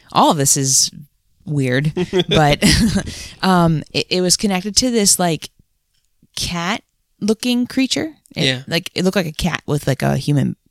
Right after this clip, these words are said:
Speaker 1: not a human body, but, like, it, it was all black, and it had, like, a ring around its, like, neck, like, as in design, like,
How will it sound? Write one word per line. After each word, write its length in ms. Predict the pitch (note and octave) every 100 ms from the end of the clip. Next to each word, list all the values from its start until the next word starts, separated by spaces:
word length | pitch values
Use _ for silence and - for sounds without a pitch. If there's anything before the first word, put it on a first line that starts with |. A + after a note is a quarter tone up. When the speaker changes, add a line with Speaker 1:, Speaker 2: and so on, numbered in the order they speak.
| -
Speaker 1:
not 180 | F3+
a 40 | D#3
human 240 | D3+ C3
body, 280 | B2 C3 C3
but, 180 | C3+ -
like, 240 | - C3
it, 180 | - D#3+
it 60 | -
was 140 | F#3+
all 120 | A3 E3+
black, 380 | D3+ A#2+ C3+
and 80 | B2+
it 40 | D3
had, 240 | D3+ D3
like, 140 | D3 C#3+
a 60 |
ring 340 | C#3 C#3+ D3 D3
around 360 | C#3+ C#3+ C#3
its, 300 | - - -
like, 240 | - - -
neck, 300 | C3 B2 -
like, 320 | A#1+ - - - - - -
as 160 | - F3
in 120 | E3
design, 540 | D3 C#3 C#3 C3 - C#3
like, 280 | C3+ -